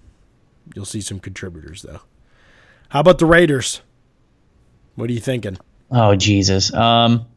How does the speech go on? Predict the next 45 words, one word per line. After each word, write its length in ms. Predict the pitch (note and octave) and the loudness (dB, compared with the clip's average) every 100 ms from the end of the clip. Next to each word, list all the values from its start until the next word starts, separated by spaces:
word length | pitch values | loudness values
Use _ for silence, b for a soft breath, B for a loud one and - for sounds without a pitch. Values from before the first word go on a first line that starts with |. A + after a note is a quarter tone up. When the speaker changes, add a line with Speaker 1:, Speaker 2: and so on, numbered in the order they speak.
| _ _ _ _ _ _ _ _ _ | _ _ _ _ _ _ _ _ _
Speaker 1:
Jesus 340 | - A2 B2+ - | -14 -10 -10 -10
got 180 | F#2 F#2 | -10 -10
nothing 280 | G2+ G#2 F2+ | -10 -12 -12
to 40 | |
do 160 | F#2 A2 | -10 -10
with 160 | G2 | -12
it, 60 | D#2 | -14
man. 260 | F2 F2 | -16 -14
This 160 | F#2+ G#2 | -14 -14
is 80 | F2+ | -16
the 80 | E2 | -16
Raiders. 540 | F2 F#2+ E2+ - - _ - | -16 -16 -16 -20 -20 _ -18
This 160 | G#2+ | -10
is 60 | A#2+ | 0
Speaker 2:
No, 320 | A2 G#2+ G#2 | 2 4 2
I 80 | G#2+ | 2
had, 220 | A2+ - A2 | 0 -2 -2
I 100 | A2 | 0
had 180 | A#2+ | 0
Speaker 1:
these, 100 | A2 | 0
Speaker 2:
to, 120 | F2 G#2+ | -2 -2
I 100 | A2+ | -2
had 200 | B2 A2+ | -2 -4
to, 120 | G#2+ - _ _ | -8 -14 _ _
Speaker 1:
these 180 | A#2 B2+ | -8 -2
Speaker 2:
I 60 | |
Speaker 1:
peop- 100 | A2+ | 0
Speaker 2:
had 120 | C#3 B2+ | 0 -2
to 60 | |
talk 320 | A2 A#2+ G#2+ G#2+ | -4 -2 -2 -4
to 120 | G#2 | -8
him 140 | G2+ | -6
before 440 | G2+ G2+ G#2 G2+ G2 | -8 -10 -8 -8 -8
we 120 | G#2+ | -8
talk 400 | G#2 A2+ G#2+ G2+ | -6 -2 0 0
about 220 | G#2 G#2 | -2 -2
this 160 | G#2+ G#2 | -4 -6
Oakland 400 | G#2 G2+ G#2 G#2 | -6 -6 -10 -6
Raiders 360 | G2+ G2+ G#2 - | -2 -2 -4 -4
draft. 280 | G#2 G2+ | -2 -2
Speaker 1:
Because 360 | A2 A2+ B2 A2+ | -4 -4 -6 -4
you 60 | A#2+ | -6
don't 140 | A#2+ | -6
wanna, 220 | A#2 A2+ G#2 | -6 -8 -8
you, 160 | B2+ | -10